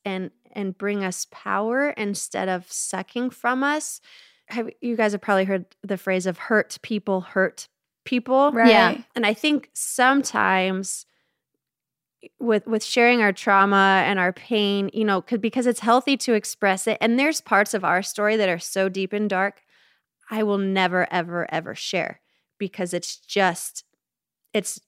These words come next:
Speaker 1: it's just n-, what I know that I, I don't want.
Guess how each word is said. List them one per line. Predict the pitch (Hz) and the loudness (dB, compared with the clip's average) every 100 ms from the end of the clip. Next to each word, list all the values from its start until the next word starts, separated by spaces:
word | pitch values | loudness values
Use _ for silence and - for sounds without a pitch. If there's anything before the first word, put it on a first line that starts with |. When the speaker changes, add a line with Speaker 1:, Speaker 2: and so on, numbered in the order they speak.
| _ _ _ _ - - | _ _ _ _ -20 -10
Speaker 1:
it's | - - - | -8 -8 -4
just | 208 190 - | -4 -4 -6
n-, | 196 - | -10 -10
what | 208 196 | -4 0
I | 180 | 0
know | 185 185 185 | 0 0 0
that | 180 - - | -2 -4 -6
I, | - - | -6 -4
I | - 185 | -4 -2
don't | 180 - | -2 -4
want. | 190 185 156 | -6 -4 -4